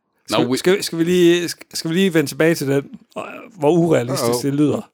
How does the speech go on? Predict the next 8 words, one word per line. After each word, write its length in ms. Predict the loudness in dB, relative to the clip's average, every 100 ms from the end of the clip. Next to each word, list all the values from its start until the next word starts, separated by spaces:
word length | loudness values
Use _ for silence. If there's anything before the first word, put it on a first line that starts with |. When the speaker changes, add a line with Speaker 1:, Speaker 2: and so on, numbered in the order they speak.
| _ _ _ 0
Speaker 2:
To 200 | 0 0 _ -20 _ -12 -4
engelsk-, 580 | 0 0 0 -4 -4 -2
<laughs> 60 | 0
engelsktalende 760 | -2 -2 -6 -6 -6 -6 -8
film 300 | -6 -4 -4
om 140 | -6 -4
året. 320 | -2 -4 -8 -14 _ _ _ 0
To 180 | 0